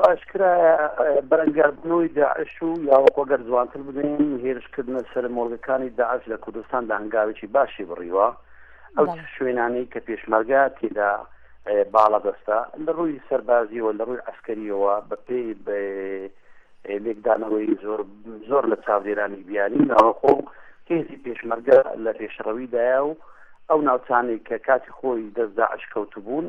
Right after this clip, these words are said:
Speaker 1: ئێستا کە ئازادکراون لەلایەن پێشمەرگە، بەڵام نا-، ناوە ناوە دە-، دەبێ-، دەست هێرشی داعش لە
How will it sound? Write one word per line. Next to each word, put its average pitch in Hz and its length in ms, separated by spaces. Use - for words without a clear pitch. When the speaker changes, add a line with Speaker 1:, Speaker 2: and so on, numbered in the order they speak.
Speaker 1:
ئێستا 120 260
کە 120 100
ئازادکراون 110 540
لەلایەن 104 340
پێشمەرگە، 104 540
بەڵام 139 260
نا-، 131 320
ناوە 131 260
ناوە 113 200
دە-، 107 240
دەبێ-، 104 560
دەست 139 160
هێرشی 131 460
داعش 120 280
لە 139 60